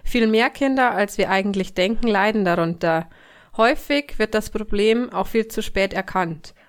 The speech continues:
und die Eltern wissen nicht, wie sie ihr Kind schützen können. In unseren Beratungen kommt auch immer mal wieder das Thema Mobbing auf und wir merken, dass es hier sehr viel Unsicherheit und Angst,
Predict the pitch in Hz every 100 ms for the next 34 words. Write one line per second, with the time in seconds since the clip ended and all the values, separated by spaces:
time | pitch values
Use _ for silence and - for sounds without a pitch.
0 | - 202 190 170 196 196 185 202 247 277
1 | 262 285 311 - - 208 220 190 190 190
2 | 226 247 - 220 - 233 - 170 170 -
3 | - _ _ - _ _ _ 208 208 220
4 | 220 208 208 196 196 277 269 254 240 240
5 | 226 220 - 214 - 202 202 196 185 196
6 | 208 190 - 185 - 196 190 185 180 180
7 | - 170 220 285 - - 202 202 196 190
8 | 196 254 294 254 214 214 220 220 - 214
9 | 214 214 196 196 208 - 226 302 302 269
10 | 254 254 247 254 208 196 190 262 359 -